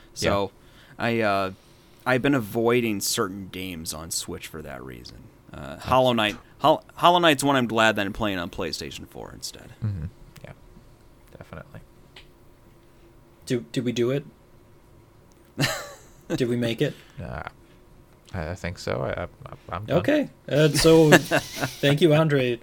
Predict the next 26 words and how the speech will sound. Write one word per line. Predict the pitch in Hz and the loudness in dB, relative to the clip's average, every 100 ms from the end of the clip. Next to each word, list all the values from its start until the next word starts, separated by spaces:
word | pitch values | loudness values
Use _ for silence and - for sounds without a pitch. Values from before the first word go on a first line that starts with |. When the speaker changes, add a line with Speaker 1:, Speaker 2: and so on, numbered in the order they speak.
| - | 2
Speaker 3:
That | 135 | 2
was, | 135 127 | 4 0
uh, | 127 127 127 123 | 2 2 2 0
that | - - - - - - - 139 | -4 -20 -20 -20 -20 -20 -8 -6
was | 123 | 0
much | 135 135 | 0 2
more | 151 139 131 | 4 6 6
relaxing | 123 117 120 127 - 113 | 4 2 0 -2 -2 -4
for | 113 117 | -4 -4
me | 113 113 | -4 -6
than | 107 | -6
I | 110 | -6
thought | 110 127 135 | -4 0 0
it | |
was | 110 113 | 0 -6
gonna | 113 | -6
be. | 104 110 - - - - - - - - | -6 -8 -10 -20 -20 -20 -20 -20 -20 -20
Speaker 2:
<laughs> | - - - - - | -20 -20 -20 -20 -6
Speaker 3:
I | 135 131 - | -6 -4 -2
didn't | 127 139 | 2 4
have | 143 | 4
to | 139 | 2
talk | 139 139 139 | 2 2 4
about | 131 123 | 4 4
any | 127 123 | 2 0
games, | 117 120 131 131 - - | 0 0 0 -2 -4 -6